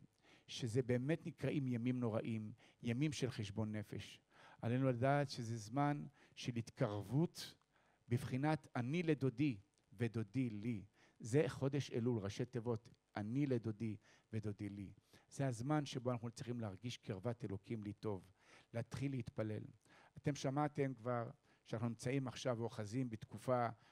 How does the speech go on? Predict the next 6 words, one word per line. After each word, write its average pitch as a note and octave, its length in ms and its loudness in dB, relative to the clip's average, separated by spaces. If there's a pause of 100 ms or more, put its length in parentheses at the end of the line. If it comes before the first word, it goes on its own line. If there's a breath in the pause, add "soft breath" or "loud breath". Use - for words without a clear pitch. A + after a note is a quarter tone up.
(120)
לא C3 180 6
פשוטה. - 380 0 (1080 soft breath)
בתי B2 200 2
הכנסת C#3+ 580 2
הנפלאים A#2+ 500 -2
שלנו, A#2 500 0